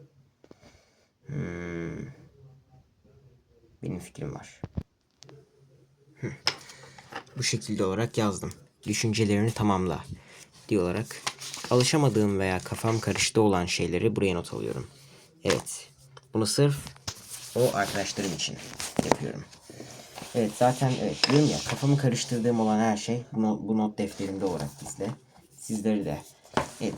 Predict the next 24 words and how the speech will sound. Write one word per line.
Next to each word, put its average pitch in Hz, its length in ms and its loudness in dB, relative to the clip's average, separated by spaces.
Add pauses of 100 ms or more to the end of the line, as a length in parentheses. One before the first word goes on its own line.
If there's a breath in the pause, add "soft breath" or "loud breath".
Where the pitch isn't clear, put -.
yalnız, 123 380 4
evet, - 220 -8
yalnızca 127 380 4
siz 110 300 0
biliyorsunuz 85 440 0
ha. 92 300 -2
Evet. - 400 -10 (240)
Bu - 60 -6
kanalın 110 480 0 (440)
güzide 95 320 -2
izleyicileri 107 580 4
bilir 90 240 -2
bunu. 64 160 -8 (880 loud breath)
Evet, 107 440 -2
özel 101 360 -2
bir 98 140 -2
not 101 200 0
defterim 87 400 -6
olduğunu 82 380 -4
ve 110 220 0
kısacası 107 640 -2
olarak 95 360 0
bunların 101 340 -2
hepsi 107 440 -2